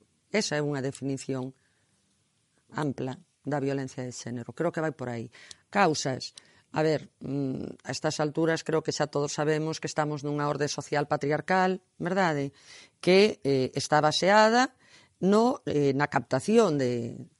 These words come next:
dos, dos postos de poder, sexa no plano social, económico, político, relixioso, militar, por parte dos homes, casi en exclusiva, sin casi.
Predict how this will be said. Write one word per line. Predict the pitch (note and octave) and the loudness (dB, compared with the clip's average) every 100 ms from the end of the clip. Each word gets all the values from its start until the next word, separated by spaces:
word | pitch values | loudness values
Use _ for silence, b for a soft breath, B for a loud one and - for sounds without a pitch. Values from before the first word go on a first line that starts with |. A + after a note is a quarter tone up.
| - - - | -20 -18 -12
dos, | A2 A#2+ B2 A2+ - - | -8 -4 -4 -6 -8 -8
dos | B2 A2+ | -8 -6
postos | - D3+ - C#3+ | -6 -4 -4 -2
de | D#3+ | 0
poder, | D#3 E3 G#3+ A3 _ _ _ _ _ _ | 2 4 2 0 _ _ _ _ _ _
sexa | - C#3 C#3+ | -6 -2 -2
no | C#3+ D3+ | 0 0
plano | D3 D3+ | -2 -4
social, | D3 - D3 D3 | -4 0 2 2
económico, | C#3+ D3 D3 D3 D3 D3 D3 C#3+ | -2 -2 -2 -2 0 0 2 0
político, | D3 D3+ D#3 - C#3+ D#3 D3+ D3 D3 C#3+ | 0 0 0 -4 -2 2 2 2 2 0
relixioso, | C#3+ D3+ D#3+ D#3 D3+ - D3+ | -2 -2 2 2 2 0 -2
militar, | D3+ D#3 F#3 F#3+ - b b _ | 0 0 2 2 0 b b _
por | D3+ | 0
parte | C#3 C3+ C3+ | 0 0 0
dos | E3 - | -2 0
homes, | C4 C#4 - - _ _ - | 0 0 -4 -14 _ _ -4
casi | D#3 - | -4 -2
en | C#3+ | -4
exclusiva, | - D3 D3 C4 C4 | -4 -4 -2 -2 -2
sin | - D3 | -2 -2
casi. | G#3 A#3 - | 0 -2 -2